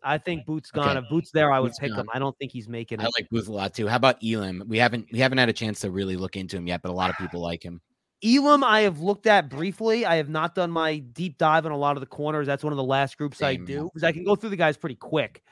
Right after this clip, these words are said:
Speaker 1: I feel like, a cornerback. He matches the size and speed you want for a Wink Martindale corner, so I think he fits the profile. I have not done heavy on the actual tape yet, though, so I will
Speaker 2: Fair enough.
Speaker 1: reserve opinion on that.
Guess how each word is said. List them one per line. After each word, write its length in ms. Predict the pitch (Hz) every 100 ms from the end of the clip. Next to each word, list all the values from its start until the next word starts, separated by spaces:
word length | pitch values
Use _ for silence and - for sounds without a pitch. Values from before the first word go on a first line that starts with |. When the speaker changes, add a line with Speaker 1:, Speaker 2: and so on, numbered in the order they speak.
| _ -
Speaker 1:
I 120 | 123
feel 140 | 127 147
like, 180 | 131
a 40 | 117
cornerback. 580 | - 131 127 123 117 120 _ _ _ _ -
He 100 | 185
matches 400 | 202 247 277 185
the 100 | 196
size 460 | - 202 208 208
and 140 | 196 180
speed 400 | - 196 214 165
you 80 | 185
want 380 | 160 160 160 _ _ _ _
for 200 | - 170
a 60 | 147
Wink 220 | 156 165
Martindale 420 | 151 160 151 151
corner, 380 | 135 160 165 151
so 100 | 135
I 60 | 147
think 160 | 160 165
he 80 |
fits 240 | 170 180 -
the 80 | 139
profile. 720 | - 180 175 208 190 208 214 _ _
I 120 | - 151
have 160 | 135
not 300 | 160 165 139
done 220 | 170 165 151
heavy 340 | 135 165 151
on 140 | 143
the 100 | 135 135
actual 340 | 139 - 117
tape 280 | - 123 -
yet, 140 | 101 -
though, 120 | 104
so 120 | -
I 120 | 135
will 140 | 147 139
Speaker 2:
Fair 80 | 131
enough. 100 | 131
Speaker 1:
reserve 300 | 151 139 127
opinion 420 | 117 143 123 107
on 160 | 101 101
that. 200 | 98